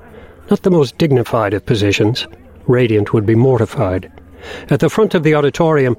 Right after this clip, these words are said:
Dalinar stood before the glowing map that Shallan and he, somehow combining their powers, could create. He'd invited Taravangian, the High Princes, their wives, and their head scribes.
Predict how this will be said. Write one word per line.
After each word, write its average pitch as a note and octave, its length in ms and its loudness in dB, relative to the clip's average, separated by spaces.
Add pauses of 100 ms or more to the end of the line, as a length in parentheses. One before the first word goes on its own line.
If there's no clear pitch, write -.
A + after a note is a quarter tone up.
(340)
Dalinar C#3 540 2
stood C#3+ 280 -2
before B2+ 320 0
the A#2+ 100 0
glowing A#2+ 400 2
map B2 240 0 (120)
that A#2 140 0
Shallan A#2 580 0
and A#2+ 180 2
he, A2+ 380 0 (300)
somehow G#2+ 460 0
combining G#2 540 0
their F#2+ 120 -2
powers, G#2 520 -2 (400)
could - 160 -2
create. B2 440 0 (720)
He'd D#3+ 160 0
invited E3 580 0 (120)
Taravangian, C3+ 960 2
the A2+ 120 0
High A#2+ 240 -2
Princes, B2+ 720 0 (240)
their C3 160 0
wives, D3 500 0
and D3 180 2
their C#3 140 2
head B2+ 240 0
scribes. A2 640 -4